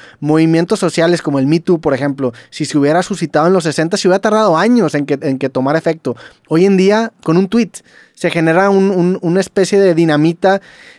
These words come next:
que acaba conectando al mundo de una forma inmediata que nos priva muchas veces de los momentos de reflexión de decir, "Oye, ¿por qué estaba esta parada ahí puesta?".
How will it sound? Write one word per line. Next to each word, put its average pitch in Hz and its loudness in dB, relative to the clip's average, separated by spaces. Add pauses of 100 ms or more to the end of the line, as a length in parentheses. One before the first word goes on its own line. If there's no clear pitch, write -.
(140)
que 156 0
acaba 165 0
conectando 160 0
al 185 4
mundo 180 2
de 151 -2
una 165 2
forma 170 0
inmediata 160 0 (420)
que 175 0
nos 175 -2
priva 202 2
muchas 202 -2
veces 185 0
de 180 2
los 160 0
momentos 156 0
de 185 2
reflexión 151 -2
de 170 2
decir, 156 2
"Oye, 156 2
¿por 135 -2
qué 160 -2
estaba 175 -2
esta 165 -6
parada 139 -4
ahí 143 -2
puesta?". 139 -4